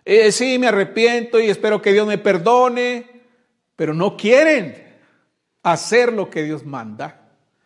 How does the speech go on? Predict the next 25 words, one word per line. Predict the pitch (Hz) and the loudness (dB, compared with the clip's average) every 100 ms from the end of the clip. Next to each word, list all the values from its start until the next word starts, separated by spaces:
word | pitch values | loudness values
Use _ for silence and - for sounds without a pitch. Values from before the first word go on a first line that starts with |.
| _ _ - | _ _ -8
Eso | 214 220 | -6 -4
no | 185 170 | -2 -2
es | 151 | -2
arrepentimiento. | 147 131 - 127 123 123 160 208 202 | -4 -4 -6 -10 -8 -10 -8 -10 -10
El | 123 | -8
arrepentimiento | 117 123 - 139 131 127 143 240 202 | -6 -6 -4 -6 -4 -6 -4 -6 -4
implica | 247 214 - 160 117 160 170 202 - - _ | -4 -2 2 0 2 0 0 -2 -10 -20 _
volver | 127 131 123 113 117 220 247 | -6 -4 -4 -4 0 4 4
a | 240 | 2
Dios, | 165 151 151 165 156 | 0 -2 0 -2 -2
volver | 143 127 113 190 226 | -6 -6 -2 0 0
a | |
su | 226 233 | -2 -2
palabra, | 220 185 160 170 185 190 - _ | 2 4 4 2 0 -4 -10 _
volver | 156 135 120 151 165 | -6 -6 -2 0 0
a | 160 | -2
sus | 160 | -6
mandamientos. | 139 156 151 139 131 123 110 110 | -8 -8 -8 -8 -8 -12 -12 -18
Cuando | - 135 135 135 | -10 -8 -6 -4
la | 131 | -2
oración | 127 123 - 180 208 | -4 -6 -6 -4 -4
no | 208 | -4
incluye | 185 190 190 185 | -4 0 2 2
sus | 185 156 | -2 -6
elementos, | 151 135 156 175 135 170 185 | -4 -4 -4 -6 -4 -4 -4